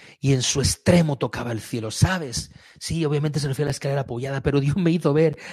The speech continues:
amado, una escalera conectada al cielo, apoyada en la tierra, pero, eh, su extremo tocaba el cielo.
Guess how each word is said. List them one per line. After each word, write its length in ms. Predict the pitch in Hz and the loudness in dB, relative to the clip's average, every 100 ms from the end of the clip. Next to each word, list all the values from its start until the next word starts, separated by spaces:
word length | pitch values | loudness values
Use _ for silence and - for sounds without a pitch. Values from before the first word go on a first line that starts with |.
| - | -4
amado, 440 | 135 156 170 156 - - | 0 2 2 2 0 -2
una 180 | 160 180 | 2 4
escalera 400 | 175 - 160 165 | 4 4 0 0
conectada 840 | 170 143 135 _ 165 151 139 110 - | -2 -2 -4 _ 0 2 -2 -10 -12
al 100 | - | -14
cielo, 440 | - 113 101 104 _ - | -10 -10 -10 -14 _ -4
apoyada 540 | 147 147 139 131 202 220 | -2 4 4 6 6 6
en 80 | 190 | 0
la 100 | 160 | -4
tierra, 520 | - 170 143 135 131 - - - | 0 0 0 -2 -4 -10 -16 -2
pero, 300 | 139 135 117 - - _ | 2 2 -2 -14 -20 _
eh, 180 | 147 - | 0 2
su 200 | - 147 | 0 2
extremo 440 | - - 165 160 | 2 2 0 0
tocaba 380 | 143 127 143 147 | -2 -2 0 -4
el 100 | 123 | -6
cielo. 460 | - - 110 101 | -10 -14 -14 -14